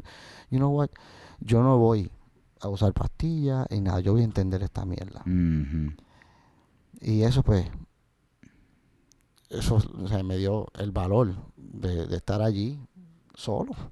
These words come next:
Speaker 2: Ya, ya.
Speaker 1: ¿Sabes lo que llegar allí en, con una hamaca la primera noche? Y yo digo, "¿Qué carajo yo he hecho?", tú sabes.
Speaker 2: Hmm.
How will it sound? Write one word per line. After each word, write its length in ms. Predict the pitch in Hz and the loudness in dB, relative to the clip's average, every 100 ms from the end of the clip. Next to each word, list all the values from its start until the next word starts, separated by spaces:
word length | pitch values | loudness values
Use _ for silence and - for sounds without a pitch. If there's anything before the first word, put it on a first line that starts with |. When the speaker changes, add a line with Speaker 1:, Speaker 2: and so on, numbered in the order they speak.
| - _ | -18 _
Speaker 2:
Ya, 260 | 85 80 71 | -6 -6 -6
ya. 100 | 65 | -4
Speaker 1:
¿Sabes 220 | 117 165 | 0 2
lo 60 | 170 | 2
que 40 | |
llegar 220 | 127 117 117 | 4 4 4
allí 340 | 110 110 127 - _ _ _ | 4 4 2 -4 _ _ _
en, 160 | 104 90 | -4 0
con 200 | 101 95 | 0 0
una 140 | 110 | 0
hamaca 460 | 110 104 104 107 - - - - | 0 0 -2 -6 -6 -14 -18 -4
la 120 | 107 | 0
primera 400 | 98 95 95 110 | 0 0 0 0
noche? 340 | 101 104 - 98 | 0 -2 0 0
Y 140 | 98 | 0
yo 180 | 104 95 | 4 4
digo, 220 | 107 104 | 4 2
"¿Qué 180 | - 107 | 0 -6
carajo 460 | - - - - 120 | 0 2 2 2 2
yo 200 | 104 95 | 2 0
he 200 | 98 117 | 0 -2
hecho?", 260 | 123 104 | 0 -4
tú 120 | 90 98 | -2 -2
sabes. 320 | 104 90 101 | 0 2 2
Speaker 2:
Hmm. 400 | 92 85 78 | 4 2 0